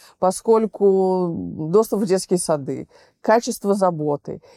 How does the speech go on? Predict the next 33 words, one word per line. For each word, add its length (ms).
Не 180
у 60
всех 360
семей 380
есть 220
материальные 520
ресурсы, 480
чтобы, 420
э, 140
нанять 380
няню 420
или 80
отдать 340
там 140
ребенка 420
в 80
частный 380
детский 300
сад, 320
да. 240
Он 340
делает, 460
в 120
общем, 320
для 140
молодых 360
женщин 400
вот 100
этот 280
выбор 400
м-, 160
между 460
материнством 880